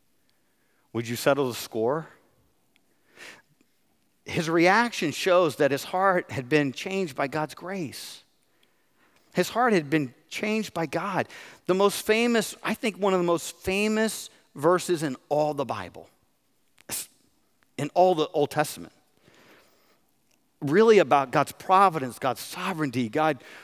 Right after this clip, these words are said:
orchestrating things for our good, for his glory, is this. Genesis fifty, verse twenty, Joseph said to them,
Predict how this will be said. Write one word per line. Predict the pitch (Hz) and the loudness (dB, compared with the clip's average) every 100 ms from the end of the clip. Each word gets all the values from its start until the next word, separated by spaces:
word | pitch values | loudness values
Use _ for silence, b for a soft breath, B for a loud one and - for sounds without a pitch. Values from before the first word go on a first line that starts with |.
| B | B
orchestrating | 175 208 - 180 - 180 165 | 2 4 2 -4 2 2 2
things | 147 151 - | 0 -2 -4
for | 147 | -2
our | 156 190 | 2 2
good, | 139 165 151 | 4 0 0
for | 139 | 4
his | 185 180 | 4 4
glory, | 165 175 170 147 - B B - | 0 4 4 4 0 B B 0
is | 156 117 | 0 4
this. | 143 120 - | 4 2 -2
Genesis | 139 190 190 180 - | -2 -2 0 -2 -4
fifty, | - 175 180 | -2 0 0
verse | 143 151 - | 0 0 0
twenty, | 160 151 | -2 -2
Joseph | 117 175 190 175 | 2 2 2 -2
said | - 165 | 2 4
to | 165 | 4
them, | 175 | 0